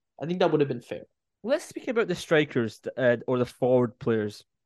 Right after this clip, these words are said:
Speaker 2: that he played. So obviously Jahanbakhsh played more as a right midfield, but we'll just say that he was a striker today. So obviously Ja-, Jahanbakhsh and Taremi, essentially the forward players. I don't know if you guys agree. I thought Jahanbakhsh had a horrible game.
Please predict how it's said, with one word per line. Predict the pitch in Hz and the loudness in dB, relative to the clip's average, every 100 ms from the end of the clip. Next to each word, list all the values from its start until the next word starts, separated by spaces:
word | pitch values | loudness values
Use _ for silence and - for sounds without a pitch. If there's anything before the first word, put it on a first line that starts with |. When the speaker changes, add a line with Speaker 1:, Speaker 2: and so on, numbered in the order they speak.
| _ _ _ _ _ - | _ _ _ _ _ -12
Speaker 2:
that | 120 | -10
he | 123 | -8
played. | - 131 117 113 | -8 -4 -2 -2
So | 143 131 123 - - | -4 -2 -4 -8 -6
obviously | 92 131 131 - 123 | 0 2 0 0 0
Jahanbakhsh | 131 143 139 131 123 - | 2 2 2 2 0 -6
played | - 139 127 | -4 0 0
more | 120 123 123 | -2 -2 0
as | 120 | 0
a | 117 | -2
right | 117 120 | -2 -4
midfield, | 117 113 131 | -4 -6 -6
but | 147 | -4
we'll | 151 160 | 0 2
just | 165 185 | 2 0
say | - 156 | 0 -2
that | 139 143 | -2 -2
he | |
was | 127 117 | -2 -4
a | |
striker | - 123 117 | -4 -4 -2
today. | 113 110 110 | -6 -6 -6
So | 113 120 | -4 -2
obviously | 127 120 113 | -2 -4 -2
Ja-, | 135 - | -2 -2
Jahanbakhsh | 131 139 131 127 123 - | -2 -2 2 2 2 -2
and | 113 | -8
Taremi, | 117 113 113 113 110 - - _ _ _ - | -4 -2 -2 -4 -8 -12 -20 _ _ _ -8
essentially | 117 - 127 127 | -4 -2 -2 -2
the | 113 | -6
forward | - 123 117 107 | -2 0 0 -2
players. | - 123 117 113 - _ _ _ - - _ _ _ - | -2 0 2 0 -6 _ _ _ -20 -20 _ _ _ -12
I | - | -6
don't | 143 151 | -2 0
know | |
if | 143 | 0
you | 143 | 0
guys | 135 135 123 | 0 0 -2
agree. | 113 123 123 | -4 -2 0
I | |
thought | 120 123 | -2 -4
Jahanbakhsh | 117 120 113 117 117 | -4 -4 -2 -2 -2
had | 117 | -4
a | 113 | -6
horrible | - 123 117 110 107 | -4 0 2 0 -8
game. | - 98 | -12 -16